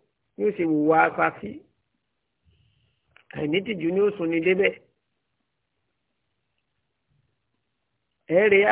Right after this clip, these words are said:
ẹ rẹ lómi lórí ta, wọn náà fẹ́ polówó,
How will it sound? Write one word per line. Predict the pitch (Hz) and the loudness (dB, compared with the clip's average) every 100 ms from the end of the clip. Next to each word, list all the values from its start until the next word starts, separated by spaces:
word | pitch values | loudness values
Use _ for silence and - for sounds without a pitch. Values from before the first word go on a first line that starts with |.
| 220 - | 2 2
ẹ | 175 196 | 4 4
rẹ | 214 208 | 4 2
lómi | 202 208 | 2 2
lórí | 185 196 208 214 | 4 4 4 2
ta, | 190 180 - | 4 4 2
wọn | - 196 | -4 0
náà | 185 | 0
fẹ́ | 175 190 | 2 -2
polówó, | 185 185 202 208 | 0 0 4 4